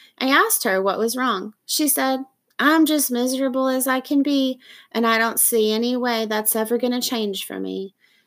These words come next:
That doesn't make it very easy to get up in the morning. I'd just as soon be dead." She asked if she could speak to me confidentially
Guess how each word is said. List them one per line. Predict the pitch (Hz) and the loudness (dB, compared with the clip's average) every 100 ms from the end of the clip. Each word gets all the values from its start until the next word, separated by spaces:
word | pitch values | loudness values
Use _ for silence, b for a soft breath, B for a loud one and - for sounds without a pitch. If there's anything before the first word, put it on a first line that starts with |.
| - | -4
That | 262 233 | -2 4
doesn't | 226 214 208 | 4 2 0
make | 214 214 | 0 0
it | 220 - | -2 -2
very | 214 214 | 0 2
easy | 214 220 214 202 | 4 2 0 -2
to | - | -4
get | - 220 | 0 0
up | 208 202 | 0 -2
in | 185 | -2
the | |
morning. | 185 180 180 185 185 185 _ - | -2 -4 -4 -4 -8 -12 _ -4
I'd | 202 220 | -2 -2
just | 190 202 208 226 | 0 -2 -2 -2
as | 220 | -2
soon | - 233 233 | -2 -2 0
be | 240 240 | 0 0
dead." | 202 170 170 170 - _ _ _ _ _ _ _ _ _ _ _ | 0 -2 -2 -6 -12 _ _ _ _ _ _ _ _ _ _ _
She | - - | -6 0
asked | 262 277 294 | 2 2 2
if | 269 | -2
she | 240 - | 0 -2
could | 220 202 | -2 -2
speak | - - 247 220 - | -2 -2 -4 -4 -4
to | 202 | -6
me | 190 180 - | -6 -6 -8
confidentially | - 220 208 185 202 202 - 175 170 185 | -4 -2 -2 -4 -4 -4 -4 -4 -6 -8